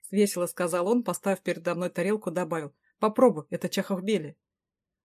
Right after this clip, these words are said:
Он наколол на вилку кусочек курицы и протянул мне. Тимур всегда изумительно готовил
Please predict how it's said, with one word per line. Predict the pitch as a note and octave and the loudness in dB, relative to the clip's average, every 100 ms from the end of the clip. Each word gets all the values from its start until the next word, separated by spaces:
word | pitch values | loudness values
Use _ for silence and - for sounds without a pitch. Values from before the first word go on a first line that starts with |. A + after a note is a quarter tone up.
| _ _ | _ _
Он | G#3+ | -4
наколол | G#3+ G3+ F#3+ B3+ | -4 -2 2 2
на | G3 E3+ | 2 -2
вилку | F3+ B3 F#3 | -2 -2 -4
кусочек | F3 - F#3 F#3 | -4 -6 -6 -6
курицы | - C#4 A3 - | 0 0 0 -4
и | |
протянул | - G3 - F3+ D#3+ | -6 -6 -4 -6 -8
мне. | D3+ D3 _ _ - | -12 -20 _ _ -12
Тимур | - F#3 F#3 | -8 -6 -6
всегда | - G3+ F3+ G3 | -8 -6 0 0
изумительно | F3+ E3+ E3 - E3 | 0 -6 -8 -10 -12
готовил | D#3 E3 F3 D#3+ | -8 -8 -6 -8